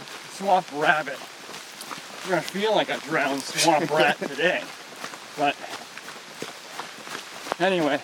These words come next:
Speaker 1: yeah, so about four hundred and twenty-five bucks worth of car repair fifteen days ago. It's like, okay, well,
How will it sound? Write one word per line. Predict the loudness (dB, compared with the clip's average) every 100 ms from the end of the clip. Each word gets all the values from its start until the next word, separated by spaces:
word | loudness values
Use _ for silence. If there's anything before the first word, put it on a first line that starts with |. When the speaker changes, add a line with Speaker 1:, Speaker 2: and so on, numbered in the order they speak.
| -6 -14 -14 -16 -14 -14 -14 -14 -14 -12 -2
Speaker 1:
yeah, | -2 -2
so | -4 -4 -4 -10 -10 -8 -10 -12 -12 -10 -12 -14 -14 -14 -14 -12 -10 -8 -8 -8 -10 -10 4
about | 6 6
four | 6 4
hundred | 6 4 4
and | -2 -8 -10 -10 -10 -8 -10 -8 -8 -8 4
twenty-five | 6 8 8 8
bucks | 4 0 0
worth | -2
of | 0
car | 6 6 6
repair | 4 4 2
fifteen | 0 -8 -6 -2
days | 0 2 0
ago. | -2 0 -2
It's | 0
like, | 0
okay, | 0 -2 -2
well, | -2